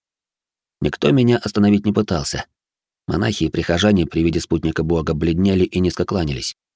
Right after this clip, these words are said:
Кто-то падал на колени, кто-то начинал громко молиться, а я шел за Райдзю и пытался понять, почему в его голосе прозвучала печаль. Что-то не так с матерью?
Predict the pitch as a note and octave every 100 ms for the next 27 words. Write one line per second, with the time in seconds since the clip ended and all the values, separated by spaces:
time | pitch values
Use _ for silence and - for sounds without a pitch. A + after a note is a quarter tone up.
0 | _ _ _ - - - F#2+ F2+ F2 E2
1 | E2+ F#2+ A2 F#2 - _ _ _ _ -
2 | - A2+ A2 A2 G#2+ G2+ G#2 G2+ G2+ F#2+
3 | F2 E2 D#2+ D2 _ _ _ _ - A#2+
4 | A2+ - A2 F2 F#2+ F#2+ F2 F#2+ A2+ F2
5 | - E2+ G#2 F#2+ G2 - - F#2 C2 -
6 | - _ _ _ - - - C#3+ B2 E2
7 | E2 F2 F#2+ F2+ F2 E2+ F2 F2 E2+ E2+
8 | D#2+ D2+ - C2+ - _ _ _ _ _
9 | _ _ - - D2 E2 D#2 D#2 - D#2+
10 | G2+ F2 D2+